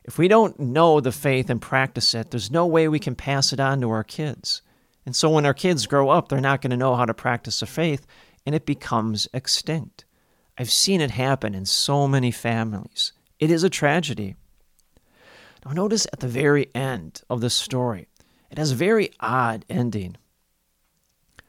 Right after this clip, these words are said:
When the king came in to meet the guests, he saw a man there not dressed in a wedding garment. The king said to him, "My friend, how is it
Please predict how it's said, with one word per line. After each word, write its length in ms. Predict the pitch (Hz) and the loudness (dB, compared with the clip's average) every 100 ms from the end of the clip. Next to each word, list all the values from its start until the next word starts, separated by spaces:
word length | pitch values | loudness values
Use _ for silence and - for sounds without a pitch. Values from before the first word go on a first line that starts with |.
| - | -4
When 120 | 117 | -2
the 60 | 127 | -2
king 340 | - 185 208 | 0 2 2
came 260 | - 170 147 | 2 2 4
in 180 | 143 | 2
to 120 | 139 127 | 0 0
meet 240 | 131 131 | 0 0
the 100 | 139 | -2
guests, 460 | 120 110 107 - - _ _ | -2 -4 -4 -6 -8 _ _
he 140 | - | -2
saw 380 | 156 - 170 180 | 0 4 4 4
a 40 | 165 | 4
man 340 | 151 151 147 | 4 2 2
there 180 | 120 107 | 0 0
not 280 | 123 147 - | 0 -2 0
dressed 400 | 143 135 - 139 | 2 2 2 -2
in 80 | |
a 60 | 131 | -2
wedding 340 | 120 123 120 | 0 0 -2
garment. 540 | 110 127 135 107 - - _ _ _ _ | 0 0 0 -2 -8 -20 _ _ _ _
The 80 | - | -10
king 220 | - 160 156 | 0 2 4
said 240 | 170 185 | 6 6
to 60 | 165 | 4
him, 160 | 135 | 2
"My 140 | 127 120 | 2 0
friend, 340 | - 175 165 | 2 0 0
how 300 | 107 127 156 | 0 2 4
is 160 | 160 151 | 2 0
it 220 | 123 - | -4 -6